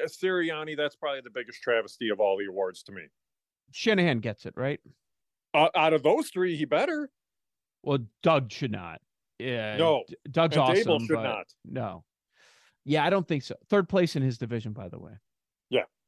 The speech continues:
Speaker 1: That's
Speaker 2: I mean,
Speaker 1: not coach of the year.
Speaker 2: it's a great year. Great year.
Speaker 1: Yeah, it's not coach of the year stuff.
Speaker 2: Awesome hire, but yeah, not coach of the year.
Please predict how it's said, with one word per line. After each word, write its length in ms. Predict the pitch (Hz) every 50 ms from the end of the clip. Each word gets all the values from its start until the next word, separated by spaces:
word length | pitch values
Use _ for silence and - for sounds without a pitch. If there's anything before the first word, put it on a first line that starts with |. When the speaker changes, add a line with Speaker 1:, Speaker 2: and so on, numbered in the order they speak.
| _ _ _ _ _ _ _ _ _ _ -
Speaker 1:
That's 140 | 143 143 113
Speaker 2:
I 20 |
mean, 60 | 110
Speaker 1:
not 180 | 127 151 131 - - -
coach 220 | 185 151 139 -
of 100 | 156 131
the 60 | 127
year. 200 | 117 107 95 - - _ _ -
Speaker 2:
it's 100 | 143 131
a 60 | 156
great 260 | 131 - 214 220 165 139
year. 380 | 185 220 254 240 - 90 - _ _ _
Great 220 | - 170 196 - -
year. 440 | 123 151 190 208 147 113 98 - - _ _ _ _ _
Speaker 1:
Yeah, 100 | 127 107 - - _ _
it's 160 | 139 120 -
not 180 | 135 123 113 -
coach 260 | - 127 117 113 -
of 80 | 120 98
the 60 | 101 101
year 160 | 95 92 87
stuff. 140 | - 156 185
Speaker 2:
Awesome 260 | 202 - - 156 123
hire, 500 | 110 - 156 170 190 160 123 110 104 113
but 200 | 110 123 117 - -
yeah, 140 | 127 117 95 98
not 200 | 107 104 87 -
coach 260 | _ 101 104 101 -
of 80 | - -
the 60 | 95
year. 120 | 90 85